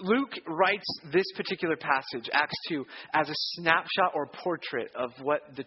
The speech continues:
church looked like. So, um, it's as if he's pausing, 'cause remember what happened right before this. Jesus has been, uh, um, resurrected from the dead. He spends time with his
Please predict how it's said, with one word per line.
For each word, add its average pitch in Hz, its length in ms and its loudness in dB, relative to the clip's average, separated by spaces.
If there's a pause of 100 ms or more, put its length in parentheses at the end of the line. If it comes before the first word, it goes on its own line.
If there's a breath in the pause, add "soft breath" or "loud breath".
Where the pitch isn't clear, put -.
(100)
church 147 140 -4 (100)
looked 123 240 -10
like. 101 220 -6
So, 151 140 -4 (380 loud breath)
um, 151 240 2
it's - 220 -6
as 180 140 6
if 208 120 4 (100)
he's 196 220 -6
pausing, 185 500 2
'cause 151 180 -8
remember 208 260 2
what 220 120 2
happened 185 300 0
right 160 140 4
before 151 300 -4
this. 110 120 -6 (340 loud breath)
Jesus 208 440 0
has 165 220 -2
been, 165 140 0
uh, 147 120 2
um, 127 320 0
resurrected 175 540 2
from 160 120 -6
the 147 80 -2
dead. 165 240 4
He 151 80 -8 (100)
spends 170 300 0
time 175 200 2
with 160 100 -4
his 143 120 -10